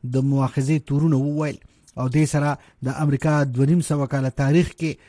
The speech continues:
د دریم صدر خلاف د امپیچمنټ یا د مؤاخذې مقدمه شروع شوه. د امریکا سترې محکمې یا سپریم کورټ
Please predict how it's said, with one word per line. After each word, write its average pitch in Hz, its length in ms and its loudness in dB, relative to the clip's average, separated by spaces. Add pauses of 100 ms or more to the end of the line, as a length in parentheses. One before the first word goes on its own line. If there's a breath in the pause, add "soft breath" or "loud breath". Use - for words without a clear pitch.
(280 soft breath)
د 127 160 0
دریم 160 300 4 (100)
صدر 139 220 -2 (100)
خلاف 139 400 -2
د 143 180 -8
امپیچمنټ 147 800 -4
یا 139 80 -2 (100)
د 123 140 -2
مؤاخذې 135 720 -2
مقدمه 131 420 -2 (160)
شروع 131 340 -2
شوه. 139 220 -8 (220)
د 180 120 4
امریکا 202 220 2 (240)
سترې 220 320 2
محکمې 135 380 -2 (400)
یا 175 200 4
سپریم 160 380 -2
کورټ 131 420 -2